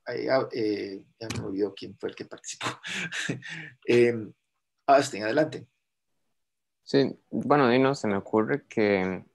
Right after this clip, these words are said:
Speaker 2: cuando termina, dependiendo de la naturaleza del proyecto y si, si, digamos, si uno es un tercero o si es un proyecto interno, generalmente habría una reasignación de recursos humanos, o sea, como decir,
Speaker 1: Ok.
Speaker 2: ok, bueno,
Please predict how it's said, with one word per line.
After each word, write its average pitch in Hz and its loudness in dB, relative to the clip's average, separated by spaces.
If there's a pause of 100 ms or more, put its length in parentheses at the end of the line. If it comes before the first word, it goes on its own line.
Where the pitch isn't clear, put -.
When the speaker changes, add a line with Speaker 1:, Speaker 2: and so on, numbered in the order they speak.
(220)
Speaker 2:
cuando 104 0
termina, 104 2
dependiendo 95 4
de 107 4
la 127 4
naturaleza 101 0
del 127 -8
proyecto 110 0
y 95 0
si, 95 -2
si, 90 -6
digamos, 98 -4 (320)
si - -2
uno 120 4
es 127 -2
un 131 0
tercero 127 4
o 101 4
si 104 -2
es 98 -4
un 113 -2
proyecto 110 0
interno, 127 0 (640)
generalmente 113 4
habría 123 8
una 127 6
reasignación 113 2
de 127 -2
recursos 123 -6
humanos, 123 -4 (120)
o - -20
sea, 107 -2
como 98 -4
decir, 95 -4
Speaker 1:
Ok. 98 -4
Speaker 2:
ok, 104 -4
bueno, 98 -6